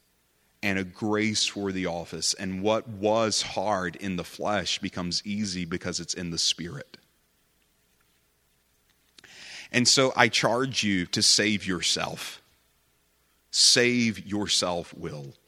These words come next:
Make a decision to love the Lord your God with every bit of your soul and strength.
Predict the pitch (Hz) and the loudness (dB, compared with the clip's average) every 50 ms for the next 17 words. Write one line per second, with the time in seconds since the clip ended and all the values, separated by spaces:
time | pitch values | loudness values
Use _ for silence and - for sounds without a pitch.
0 | _ _ _ _ _ _ _ _ _ _ _ _ _ _ _ _ _ _ _ _ | _ _ _ _ _ _ _ _ _ _ _ _ _ _ _ _ _ _ _ _
1 | - 101 107 110 - 117 101 101 104 - - - 107 101 98 87 - 92 87 82 | -2 2 2 2 2 2 0 2 2 2 4 4 2 0 0 -2 -2 -2 -4 -4
2 | 85 - - - - 98 82 78 85 92 98 101 104 104 90 92 87 - 98 90 | -4 -4 -4 -4 -4 -4 -6 -6 -4 0 2 2 2 2 0 -4 -6 -4 -4 -2
3 | 90 90 90 90 90 - 92 90 82 - 87 85 85 85 85 85 82 85 85 - | -2 0 -2 -2 -2 -2 -2 -4 -4 -4 -4 -4 -4 -4 -4 -6 -6 -8 -10 -10
4 | - - 101 101 95 87 - - 95 92 92 90 85 - _ _ _ _ _ _ | -8 -6 -4 -4 -6 -6 -6 -4 -4 -2 -2 -4 -6 -10 _ _ _ _ _ _
5 | _ _ _ _ - 113 104 104 92 - - 90 90 80 85 90 82 - - - | _ _ _ _ -4 -2 -2 -2 -2 -6 -8 -10 -8 -8 -6 -6 -4 -4 -2 -2
6 | 92 87 85 85 82 82 80 78 - - - - 73 80 - 82 - - - - | -2 -2 -4 -4 -4 -6 -4 -4 -4 -4 -4 -6 -10 -12 -12 -14 -16 -18 -20 -20